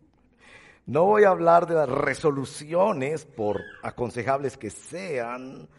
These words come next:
o las exhortaciones para una vida saludable, "baja de peso, cuidado cómo usas la tarjeta de crédito, conéctate más con la iglesia". Ni mucho menos voy a caer en ese lugar común religioso y fantasioso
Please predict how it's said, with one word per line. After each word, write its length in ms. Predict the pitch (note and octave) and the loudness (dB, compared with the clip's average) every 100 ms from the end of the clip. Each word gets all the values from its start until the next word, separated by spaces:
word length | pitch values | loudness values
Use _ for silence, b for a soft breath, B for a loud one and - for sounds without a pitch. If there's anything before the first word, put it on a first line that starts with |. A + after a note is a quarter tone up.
| B B B B | B B B B
o 160 | - C#3 | 0 4
las 260 | C#3+ C3+ C#3 | 4 4 0
exhortaciones 1120 | - - C#3+ C#3+ C#3+ - A2+ D#3+ F#3+ D3+ B2 | -6 -6 -6 -2 -2 -2 0 2 2 0 -4
para 200 | B2+ A#2 | -2 0
una 180 | B2+ C3 | 0 0
vida 220 | B2+ A#2+ | 0 -2
saludable, 840 | A#2+ G#2+ G2+ A#2+ C3+ A#2 G2+ E2 B - | -2 -4 -2 0 0 -2 -6 -8 B -8
"baja 300 | A2+ C#3 D#3 | -2 0 2
de 120 | D#3 | 2
peso, 720 | D3 C#3+ D3 C#3 B2+ A2+ G#2 B B - | 2 -2 -2 -2 -2 -2 -2 B B -8
cuidado 480 | D#3 C3+ E3+ F3+ | -2 2 2 2
cómo 240 | - E3 D#3+ | -2 -2 -2
usas 220 | D3 D3 | -2 0
la 140 | C#3 | 0
tarjeta 380 | C3+ G#2+ B2 C3+ | -2 -6 -6 -6
de 120 | B2+ | -6
crédito, 720 | - G2+ A#2+ C3 A#2+ A2+ A#2+ - | -6 -6 -4 -4 -6 -6 -8 -2
conéctate 500 | F3 A3 - E3+ D3 | -2 -2 -4 -6 -2
más 220 | C3+ - | -2 -4
con 160 | C3 | -6
la 100 | A#2+ | -6
iglesia". 580 | G#2+ G#2 A2+ A2 - G#2+ b b b b b - | -4 -2 -2 -4 -8 -16 b b b b b -10
Ni 200 | F#3 A3+ | -6 -4
mucho 400 | D4+ D4 A3 D#3+ | -4 -4 -2 -2
menos 520 | B2 D3+ D3+ B2+ G#2+ | -2 -2 0 -2 0
voy 200 | C#3+ D#3 | 0 0
a 100 | C#3+ | -2
caer 380 | C3 B2 C#3+ C#3 | -2 -2 -2 -4
en 100 | C3+ | -6
ese 180 | C#3+ | -6
lugar 360 | C3+ A#2 B2 - | -4 -2 -4 -2
común 400 | C#3 A#2 B2 D#3 | -6 -4 -6 -4
religioso 720 | C3+ A#2 G#2 - B2 C#3+ C3 | -4 -4 -6 -6 -4 -4 -4
y 40 | A2+ | -8
fantasioso 1120 | D#3 F3+ D3+ G#2+ - F#2+ A2+ C3 B2+ G#2+ G2 | -6 -6 -6 -10 -10 -6 -4 -2 -4 -10 -18